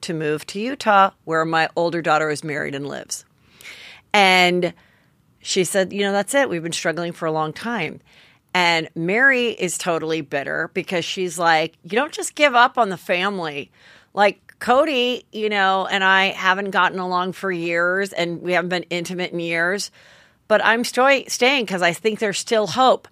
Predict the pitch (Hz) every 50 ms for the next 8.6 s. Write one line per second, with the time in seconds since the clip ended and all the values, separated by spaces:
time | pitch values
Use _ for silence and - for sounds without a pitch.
0 | - - - - - _ - 226 233 233 233 233 233 233 220 202 - - 262 302
1 | 349 - - - 294 - - - 240 254 269 277 240 208 180 - - - - -
2 | 202 190 - 214 214 208 196 240 262 247 240 240 208 190 175 185 180 175 165 175
3 | 185 170 170 160 - _ - - - - - - _ _ - 262 294 320 320 339
4 | 311 302 277 - - 233 208 196 185 180 147 - - - - _ _ 180 185 190
5 | 185 180 175 175 170 170 160 156 - - - 175 156 - - 139 135 123 - -
6 | _ _ _ _ _ _ _ _ _ - 165 175 165 - 185 170 165 156 - -
7 | 165 151 151 151 143 135 123 113 - - - - - _ _ - - 190 190 190
8 | 190 190 185 180 170 - - 170 139 131 - -